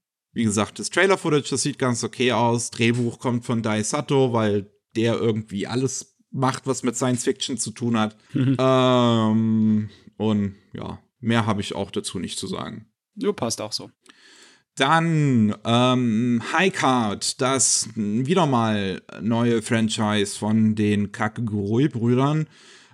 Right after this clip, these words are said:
Speaker 1: Äh, haben wir jetzt einen ersten Trailer zu der Anime-Fassung dazu.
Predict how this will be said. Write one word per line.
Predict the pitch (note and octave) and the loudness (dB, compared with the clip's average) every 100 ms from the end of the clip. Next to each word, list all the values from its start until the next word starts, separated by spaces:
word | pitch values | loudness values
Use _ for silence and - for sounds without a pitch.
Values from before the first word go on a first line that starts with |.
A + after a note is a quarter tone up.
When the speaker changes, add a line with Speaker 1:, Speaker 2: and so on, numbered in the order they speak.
| _ - | _ -4
Speaker 1:
Äh, | |
haben | C3 C3+ C#3 C3 D#3+ F3 | 0 2 2 2 0 0
wir | |
jetzt | D#3+ D#3+ - F3 | 0 0 0 2
einen | D#3+ | 2
ersten | C3 E3+ G#3 - F#3 E3 - | 0 -2 0 -2 -2 -4 -4
Trailer | E3+ E3 A3+ G#3+ F3+ D#3 | -2 0 2 2 0 0
zu | - - E3+ F#3+ F#3+ F#3 F3 - | -2 -4 -6 -2 0 0 -2 -4
der | C3+ C#3 C#3+ C#3+ C3+ - _ | -4 -2 0 0 0 -4 _
Anime-Fassung | A#2+ E3+ G3 C#3 - A2 G#2+ A2+ G2+ | -2 2 2 2 0 -2 0 -2 -2
dazu. | G#2 - A2+ A2 C#3 G#3 | -2 -2 -2 0 0 0